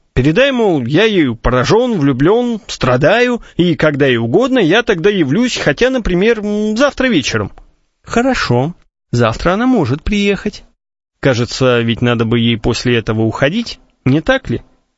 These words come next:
Но она стоит-с. «Чего-с?» Надо, видно, проститься еще с одним червонцем. Себе бы он очень пригодился, но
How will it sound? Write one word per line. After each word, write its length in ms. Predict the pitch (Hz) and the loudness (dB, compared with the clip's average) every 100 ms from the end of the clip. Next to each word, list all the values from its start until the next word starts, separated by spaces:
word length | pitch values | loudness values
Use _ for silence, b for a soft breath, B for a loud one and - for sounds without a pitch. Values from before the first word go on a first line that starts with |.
| _ | _
Но 340 | 131 143 220 269 | 0 2 2 2
она 320 | 247 160 190 | 0 0 -2
стоит-с. 920 | - - 233 208 127 - - - - _ _ _ _ _ - | -6 -2 0 2 0 -4 -8 -8 -10 _ _ _ _ _ -4
«Чего-с?» 760 | - 208 247 143 190 - - _ _ _ _ _ _ _ _ _ _ | 0 2 2 0 0 -6 -16 _ _ _ _ _ _ _ _ _ _
Надо, 360 | 117 170 208 214 | 0 0 0 0
видно, 320 | 208 185 180 | -2 0 -2
проститься 640 | - 139 - - 147 - | 0 -2 -2 -4 -4 0
еще 400 | 139 139 - 123 | 0 0 0 -2
с 100 | - | 0
одним 280 | 113 110 107 | -2 0 -2
червонцем. 720 | - 113 113 110 - 110 98 - _ _ - | -2 0 0 -2 -2 -4 -4 -10 _ _ -4
Себе 340 | 156 127 131 | -2 0 0
бы 140 | 123 | 0
он 160 | 123 135 | 0 0
очень 400 | 202 180 - 110 | 0 -2 -2 0
пригодился, 580 | 123 131 147 214 - 127 | 0 0 0 -2 -2 0
но 220 | 143 | 0